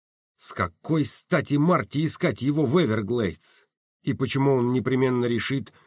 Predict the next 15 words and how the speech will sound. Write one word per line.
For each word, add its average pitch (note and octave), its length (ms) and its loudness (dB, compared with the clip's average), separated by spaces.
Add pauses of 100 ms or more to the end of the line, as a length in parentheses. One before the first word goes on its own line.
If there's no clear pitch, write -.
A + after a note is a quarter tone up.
что - 240 -2
Гастон C3 480 0
потерпел A#2+ 560 0
аварию? G2 720 0 (880)
Едва E3 420 2
перевалило B2 640 2
за G#2+ 160 2
полдень, F2+ 760 -4 (220)
и F#3 100 2
на D#3 120 6
болотах B2+ 480 0
царили G#2+ 420 0
тишина G#2 800 -4 (220)
и D#3+ 120 -2
покой. F2 840 -4